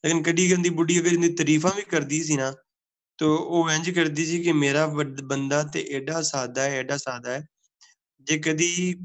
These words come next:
ਬਰਫ਼ ਲੈਣ ਜਾਏ ਨਾ ਬਾਜ਼ਾਰ, ਤੇ ਇਹੀ ਸੋਚ ਕੇ ਲੋਕੀ ਉਹਨੂੰ ਬਰਫ਼ ਮਹਿੰਗੀ ਦਿੰਦੇ ਨੇ, ਵੀ ਕੀ ਹੋਇਆ ਜੇ ਸਾਡੀ ਬਰਫ਼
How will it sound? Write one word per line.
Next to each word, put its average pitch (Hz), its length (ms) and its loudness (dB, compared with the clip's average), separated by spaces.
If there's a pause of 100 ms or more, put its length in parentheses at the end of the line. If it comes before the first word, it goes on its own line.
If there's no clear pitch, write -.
(320)
ਬਰਫ਼ 156 400 0
ਲੈਣ 170 280 -4
ਜਾਏ 147 260 -8
ਨਾ 185 160 -12
ਬਾਜ਼ਾਰ, 127 560 -2 (1300)
ਤੇ 175 60 0 (160)
ਇਹੀ 220 280 2
ਸੋਚ 170 460 0
ਕੇ 185 160 2
ਲੋਕੀ 156 360 -4
ਉਹਨੂੰ 165 220 2
ਬਰਫ਼ 143 320 -10
ਮਹਿੰਗੀ 139 320 -10
ਦਿੰਦੇ 135 320 -8
ਨੇ, 143 200 -18 (720)
ਵੀ 170 140 -2
ਕੀ 220 260 -2
ਹੋਇਆ 185 300 2
ਜੇ 196 160 2
ਸਾਡੀ 165 360 2 (140)
ਬਰਫ਼ 156 300 -2